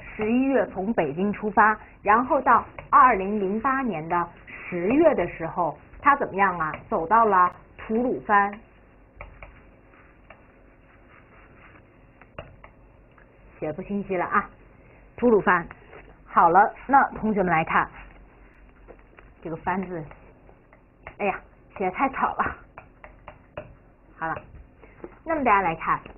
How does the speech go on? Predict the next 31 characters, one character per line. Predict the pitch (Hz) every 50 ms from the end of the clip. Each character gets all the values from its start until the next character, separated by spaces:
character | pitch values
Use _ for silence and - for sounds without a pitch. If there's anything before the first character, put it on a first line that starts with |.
| - - - - - - - - - -
整 | - 294 349 403 427
本 | 403 208 170
书 | 165 - 240 285
的 | 277 254
开 | - - 294 294
篇 | 294 - 294 285 294 302
并 | 302 349 339 320 247
不 | 185 196 208
是 | 220 214
从 | - 170 185 185 196
二 | - 262 254
零 | 240 240 233
零 | 214 208 226 226
七 | - - 247
年 | 220 220 220 214 - -
十 | - 185
月 | 208 226 247 247 196
北 | 185 - 151 135 151
京 | - 220 240 254
写 | 254 - 170 151 151
起， | - - - 156 - - - - - -
而 | 196 214 214 226 285 285
从 | - - 202 175 180 196 - -
二 | 254 262 233
零 | 226 226
零 | 214 202 214 214
八 | - 233 233 240
年 | 208 185 170 175
的 | 185 175
十 | 170 - - - - 185 220 180
月 | 214 233 214 -